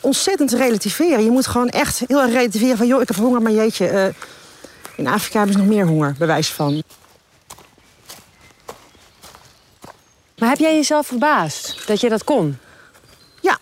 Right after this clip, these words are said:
Speaker 1: Ja, ik heb mezelf wel verbaasd, omdat, eh, ik hou namelijk ook niet van beestjes. Had ik nog niet verteld, maar
Speaker 2: Oh, nee.
Speaker 1: <laughs> ik kan niet fijn. Mieren en zo, nou, die hebt daar echt allerlei vieze, enge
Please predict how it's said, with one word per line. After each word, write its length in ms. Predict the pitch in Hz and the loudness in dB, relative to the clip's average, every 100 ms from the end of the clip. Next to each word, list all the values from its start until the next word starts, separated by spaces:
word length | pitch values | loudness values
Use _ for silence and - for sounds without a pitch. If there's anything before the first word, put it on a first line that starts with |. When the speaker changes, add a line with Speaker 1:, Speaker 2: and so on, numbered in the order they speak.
| - - - - - | -8 -18 -20 -18 -4
Speaker 1:
Ja, 260 | 285 - | -2 -2
ik 160 | 202 - | -4 -4
heb 120 | 254 | -2
mezelf 340 | 233 247 233 | 0 0 -2
wel 180 | - 247 | -2 -4
verbaasd, 560 | 240 175 185 320 381 - | -4 -2 0 0 -2 -2
omdat, 420 | 233 226 226 - | 0 0 -2 0
eh, 160 | 226 202 | 0 0
ik 100 | 196 | 0
hou 120 | 202 | 0
namelijk 240 | 208 190 | 0 0
ook 80 | 226 | 0
niet 140 | 202 - | 0 0
van 100 | 165 | 0
beestjes. 500 | 156 185 - 294 - | 0 0 -2 -4 -4
Had 80 | 190 | -4
ik 60 | |
nog 80 | 180 | -2
niet 100 | 180 | -2
verteld, 420 | - 175 226 - | -2 -2 -2 -2
maar 160 | 202 302 | -2 0
Speaker 2:
Oh, 60 | |
nee. 100 | 330 381 - | 0 -2 -2
Speaker 1:
<laughs> 200 | 262 262 605 605 508 | 0 0 -2 -10 -14
ik 40 | |
kan 220 | - - 302 | -12 -2 -2
niet 100 | - | 0
fijn. 480 | - 226 - 208 - - | -2 -4 -2 -2 -2 -4
Mieren 440 | 190 208 233 220 196 | 0 2 4 2 2
en 140 | 190 | 0
zo, 180 | 190 190 | 0 0
nou, 160 | 175 156 | 0 0
die 100 | 180 | 0
hebt 140 | 190 | 0
daar 120 | 170 | -2
echt 180 | 190 - - | -2 -6 -8
allerlei 320 | 214 214 175 | -2 0 0
vieze, 280 | 170 208 170 | -2 -2 -2
enge 300 | - 165 156 | 0 0 0